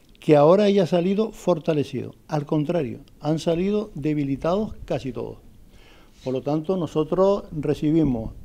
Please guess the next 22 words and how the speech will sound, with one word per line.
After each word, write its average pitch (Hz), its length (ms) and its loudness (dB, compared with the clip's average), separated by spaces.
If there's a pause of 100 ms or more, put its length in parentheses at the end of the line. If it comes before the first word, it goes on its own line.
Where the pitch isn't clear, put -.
ese 147 200 -4
mensaje 156 580 0 (640)
con 127 220 -4
tranquilidad, 127 800 -4 (1000)
lo 131 280 0
recibimos 143 600 0
con 160 500 0 (100)
prudencia, 185 640 0
pero 135 340 0
con 127 560 -2
la 127 80 0
idea 151 340 2
perfectamente 147 760 -2
clara 151 280 0
que 185 120 -2
vamos 143 320 -2
a 147 120 -2
contribuir 139 720 -2
y 127 140 -4
dar 147 320 0
el 139 180 -4
paso 135 420 -6